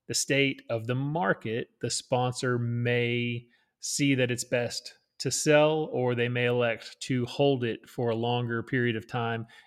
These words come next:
and potentially do another refi. Um, so let's talk about how long these typ-, these deals typically last. Know that this can be highly variable, and there is nothing set in stone. Uh,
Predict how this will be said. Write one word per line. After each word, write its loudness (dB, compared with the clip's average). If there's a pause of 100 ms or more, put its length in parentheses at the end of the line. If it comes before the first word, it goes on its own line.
and -6
potentially -2 (260)
do 2 (100)
another 4
refi. -8 (1200)
Um, -8 (500)
so 4
let's -4
talk 2
about 6
how 0
long 2
these -2
typ-, -2
these 0
deals -4
typically 0
last. -2
Know 8
that 4
this 0
can 0
be -2
highly 2
variable, 2 (220)
and -2
there 2
is -2
nothing 0 (400)
set 6
in 0
stone. -6 (880)
Uh, -2